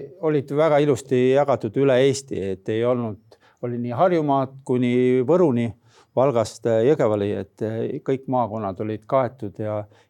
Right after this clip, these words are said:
ja, ja oli näha seda, et kui sa oled ikka piirkonnas valitud saadik, siis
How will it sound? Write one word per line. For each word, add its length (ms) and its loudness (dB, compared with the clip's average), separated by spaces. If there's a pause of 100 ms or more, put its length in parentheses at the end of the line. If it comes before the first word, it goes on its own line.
(100)
ja, 160 -8 (160)
ja 240 -6 (140)
oli 240 -4
näha 260 0
seda, 240 -4
et 160 -16
kui 160 -6
sa 80 -2
oled 160 -6
ikka 160 -8
piirkonnas 480 -2
valitud 400 -2
saadik, 320 0
siis 160 -10